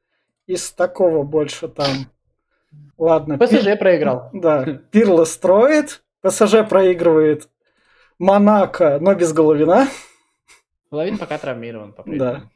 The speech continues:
Speaker 1: А Ковач что-то строит. Ковач, походу, заставил Монако бегать так сильно,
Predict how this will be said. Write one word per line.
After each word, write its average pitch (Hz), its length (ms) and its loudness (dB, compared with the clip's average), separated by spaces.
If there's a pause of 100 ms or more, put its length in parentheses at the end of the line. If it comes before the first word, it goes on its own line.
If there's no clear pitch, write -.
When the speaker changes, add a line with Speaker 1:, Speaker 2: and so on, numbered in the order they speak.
(1400)
Speaker 1:
А 156 180 0
Ковач 208 440 0
что-то 170 300 -4
строит. 180 400 -4
Ковач, 185 280 -2
походу, 165 380 -2
заставил 165 480 2
Монако 160 420 -4
бегать 147 400 -6
так 202 220 -4
сильно, 143 500 -16